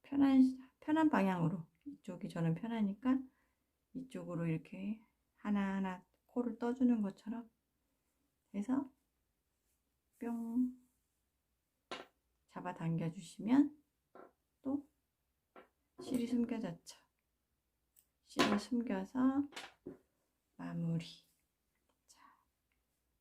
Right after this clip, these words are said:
꼬마금 끝났고요. 이렇게 바늘 접어서 이렇게 고리에다가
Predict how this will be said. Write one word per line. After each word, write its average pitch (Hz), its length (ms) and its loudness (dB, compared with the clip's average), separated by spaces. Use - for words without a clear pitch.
꼬마금 202 420 -2
끝났고요. 214 760 0
이렇게 294 580 0
바늘 165 380 -2
접어서 202 680 -4
이렇게 - 1160 -4
고리에다가 175 840 -4